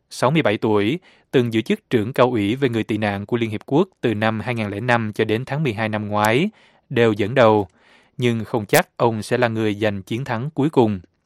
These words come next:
Trong một diễn biến có thể là sự thay đổi vào phút cuối,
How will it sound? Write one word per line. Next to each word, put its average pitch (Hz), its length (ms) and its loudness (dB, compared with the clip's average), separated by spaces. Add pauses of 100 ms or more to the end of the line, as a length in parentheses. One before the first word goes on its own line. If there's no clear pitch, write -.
(560)
Trong 180 100 4
một 147 160 2
diễn 123 200 -2
biến 147 240 0
có 208 120 2
thể 113 280 2
là 135 160 2
sự 110 220 -4
thay 123 180 -2
đổi 104 280 -2
vào 120 260 2
phút - 240 -8
cuối, 123 400 2